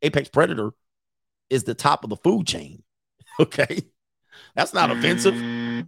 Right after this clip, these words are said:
Speaker 1: The apex predator is the top of the food chain. So you, by virtue of that,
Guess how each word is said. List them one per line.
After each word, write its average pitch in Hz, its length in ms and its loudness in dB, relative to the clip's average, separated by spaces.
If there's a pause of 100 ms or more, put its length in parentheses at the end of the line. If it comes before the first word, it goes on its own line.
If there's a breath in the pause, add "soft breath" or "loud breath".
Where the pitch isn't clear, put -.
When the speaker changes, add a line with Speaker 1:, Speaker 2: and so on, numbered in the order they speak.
Speaker 1:
The 160 180 4
apex 220 280 4
predator 214 420 4
is 160 120 0
the 165 100 -2
top 185 240 4
of 170 80 2
the 156 80 -2
food 226 260 0
chain. 76 340 -2 (460)
So 139 440 0 (100)
you, 143 400 0
by 117 200 4
virtue 123 360 2
of 95 100 -6
that, 98 240 -2